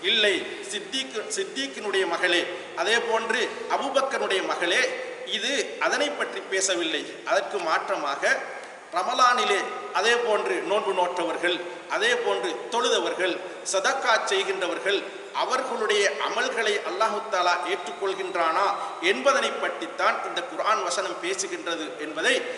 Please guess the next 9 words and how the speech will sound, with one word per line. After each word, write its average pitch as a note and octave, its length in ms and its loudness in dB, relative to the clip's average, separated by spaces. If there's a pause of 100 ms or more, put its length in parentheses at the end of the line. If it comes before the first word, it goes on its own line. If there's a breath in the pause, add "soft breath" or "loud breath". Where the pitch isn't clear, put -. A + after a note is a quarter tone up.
(100)
அல்லாஹ்வுடைய F#3 520 0
தூதர் F#3+ 260 0 (100)
ஸல்லல்லாஹு F#3 380 2
அலைஹி E3 180 -2
வஸல்லம் D#3 260 -2
அவர்களுக்கு D#3+ 840 -2 (400)
விளங்கப்படுத்திய G3 640 2
நாங்கள் D#3+ 320 0
பார்க்கின்றோம். C#3+ 520 -4